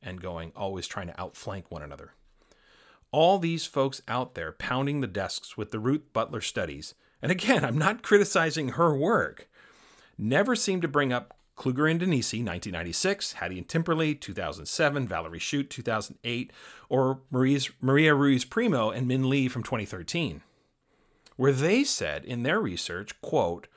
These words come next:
"The result of decades of research on feedback and learning offers near unanimous agreement on the importance of feedback in improving student learning, but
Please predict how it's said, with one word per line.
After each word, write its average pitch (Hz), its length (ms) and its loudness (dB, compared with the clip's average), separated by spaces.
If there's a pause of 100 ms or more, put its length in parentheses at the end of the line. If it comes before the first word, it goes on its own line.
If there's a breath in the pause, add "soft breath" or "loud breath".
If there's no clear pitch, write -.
(560 soft breath)
"The 135 100 2
result 147 340 4
of 226 140 -2
decades 135 340 -2
of 123 140 -4
research 110 360 -4
on 117 120 -4
feedback 104 440 -6
and 117 140 -4
learning 107 260 -4
offers 101 380 -4
near 135 340 0
unanimous 147 600 0
agreement 120 400 -4
on 110 160 -6
the 110 80 -4
importance 165 640 -2
of 104 80 -4
feedback 101 420 -6
in 107 120 -4
improving 95 400 -6
student 87 340 -8
learning, 127 480 0 (260 soft breath)
but 101 540 -2